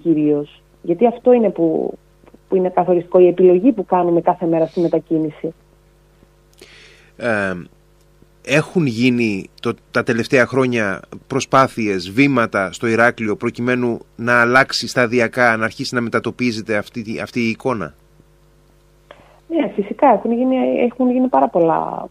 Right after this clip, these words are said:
Speaker 1: πα-, πάρα πολλά στοιχεία στο Ηράκλειο και, και στις πόλεις της Κρήτης συνολικά. Ε, εγώ, εγώ ξεχωρίζω πάρα πολύ έντονα το θέμα της προσβασιμότητας που τουλάχιστον δουλεύεται τα τελευταία λίγα χρόνια.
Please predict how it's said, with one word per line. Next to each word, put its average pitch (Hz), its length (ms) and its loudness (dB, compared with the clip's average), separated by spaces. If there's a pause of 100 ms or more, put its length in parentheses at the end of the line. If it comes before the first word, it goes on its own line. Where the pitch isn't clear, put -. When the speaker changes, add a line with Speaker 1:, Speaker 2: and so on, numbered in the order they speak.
(120)
Speaker 1:
πα-, - 200 -4
πάρα 254 160 6
πολλά 185 200 2
στοιχεία 165 460 -4
στο - 180 -8
Ηράκλειο 151 640 -2
και, 190 280 -2
και 202 180 -4
στις - 200 -10
πόλεις 170 260 2
της 151 120 -18
Κρήτης 160 300 -6
συνολικά. 156 540 -2 (520)
Ε, - 120 0 (400)
εγώ, 247 380 4
εγώ 208 200 4
ξεχωρίζω 226 1080 2 (1300)
πάρα 220 240 4
πολύ 202 240 4
έντονα 233 520 2
το 202 180 -2
θέμα 220 300 2
της 190 360 -2
προσβασιμότητας 185 960 2
που 208 120 -6
τουλάχιστον 196 500 2
δουλεύεται 180 500 6
τα 170 120 2
τελευταία 165 880 2 (140)
λίγα 175 300 4
χρόνια. 180 560 -2